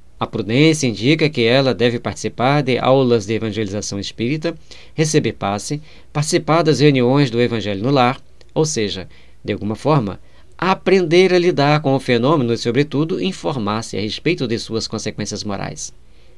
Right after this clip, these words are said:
Quando alcançar a juventude ou a idade adulta,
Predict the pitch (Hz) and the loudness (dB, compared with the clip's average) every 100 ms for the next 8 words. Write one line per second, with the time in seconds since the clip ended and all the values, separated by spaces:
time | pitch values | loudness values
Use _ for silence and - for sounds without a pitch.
0 | - - - - - - 139 165 147 143 | -20 -20 -20 -20 -12 0 4 4 4 2
1 | 131 120 104 101 110 131 139 110 110 127 | -2 -4 -6 -6 -4 -4 -2 -6 -6 -8
2 | 147 - - - - 175 156 104 131 110 | -12 -18 -20 -12 0 4 4 2 0 0
3 | 101 120 104 113 120 151 | -2 -2 -2 -6 -4 -6